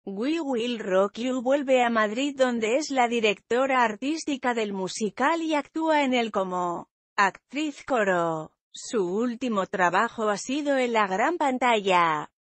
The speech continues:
en la película española Sexy Killer, Morirás por ella, interpretando a la enemiga pija de Bárbara. Macarena Gómez,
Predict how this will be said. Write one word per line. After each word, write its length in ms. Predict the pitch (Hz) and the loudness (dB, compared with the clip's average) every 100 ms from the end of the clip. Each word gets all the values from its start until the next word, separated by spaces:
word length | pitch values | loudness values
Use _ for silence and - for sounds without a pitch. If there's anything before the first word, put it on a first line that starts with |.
| _ | _
en 260 | 240 220 202 | -2 -2 0
la 140 | 196 | 0
película 640 | 226 220 285 - 262 240 220 | 0 -2 -4 -4 -2 0 0
española 800 | 202 - 190 190 269 339 320 285 | -2 -4 -2 -2 -2 0 -2 -2
Sexy 380 | 302 - 240 | -4 -4 -4
Killer, 640 | 247 226 190 175 165 156 - _ _ | -4 -2 0 0 -2 -6 -10 _ _
Morirás 680 | 226 220 196 185 202 262 - | -2 0 0 2 2 0 -2
por 240 | - 240 | -2 2
ella, 380 | 240 339 320 311 | 2 0 0 0
interpretando 880 | 302 269 247 226 220 202 240 311 302 | 2 2 -2 -2 -4 -2 0 0 2
a 80 | 262 | 2
la 160 | 254 233 | 4 2
enemiga 580 | 220 202 269 294 285 262 | 0 -2 -2 0 -2 -2
pija 460 | 285 330 - 311 285 | -2 -2 -4 -2 0
de 120 | 247 | 2
Bárbara. 600 | 202 170 165 170 156 - _ _ | 0 0 -4 -6 -8 -12 _ _
Macarena 760 | 214 208 208 202 214 320 320 285 | -2 0 2 2 0 0 0 0
Gómez, 760 | 254 208 196 180 165 165 - | 2 2 0 -4 -6 -8 -14